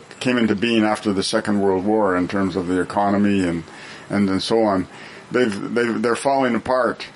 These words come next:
We're in a, we're in a different situation. And that's why I think it's really important as, as Canadians that we, uh,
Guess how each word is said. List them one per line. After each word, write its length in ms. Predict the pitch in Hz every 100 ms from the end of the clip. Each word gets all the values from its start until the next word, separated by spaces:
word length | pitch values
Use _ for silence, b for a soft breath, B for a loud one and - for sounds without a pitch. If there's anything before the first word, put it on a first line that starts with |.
| - -
We're 220 | - 107
in 100 | 107
a, 160 | 107 92
we're 160 | 110 113
in 60 |
a 80 | 107
different 300 | 127 120 113
situation. 720 | 113 110 110 107 113 107 87 B B B B
And 300 | - 113 110
that's 500 | - - 104 123 131
why 260 | 127 123 117
I 80 | 110
think 160 | 120
it's 160 | 113 -
really 280 | 117 120 113
important 480 | 98 117 117 101 98
as, 360 | 92 85 -
as 260 | 104 101 -
Canadians 560 | 113 120 123 113 95
that 200 | 98 95
we, 380 | 101 98 95 95
uh, 140 | 90